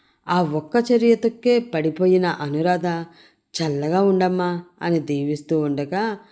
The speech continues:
ఆమె చెయ్యి పట్టుకుని ఆపి, "యుద్ధం అన్నారు, ఇదేనా ఆ యుద్ధం?" అంటూ కళ్ళతోటే సైగ చేసి చెప్పింది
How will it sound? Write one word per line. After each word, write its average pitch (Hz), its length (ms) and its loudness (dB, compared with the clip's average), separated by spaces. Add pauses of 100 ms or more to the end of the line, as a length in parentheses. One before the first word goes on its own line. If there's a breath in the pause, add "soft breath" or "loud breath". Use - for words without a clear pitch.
(260 loud breath)
ఆమె 190 200 2
చెయ్యి 196 440 0
పట్టుకుని 214 540 -2
ఆపి, 170 640 -2 (320 soft breath)
"యుద్ధం 160 500 0
అన్నారు, 220 380 2 (460)
ఇదేనా 185 520 2 (240)
ఆ 170 80 -2
యుద్ధం?" 208 540 0 (400 loud breath)
అంటూ 196 280 0
కళ్ళతోటే 147 680 -4
సైగ 139 320 -6 (160)
చేసి 143 160 -6
చెప్పింది 139 800 -6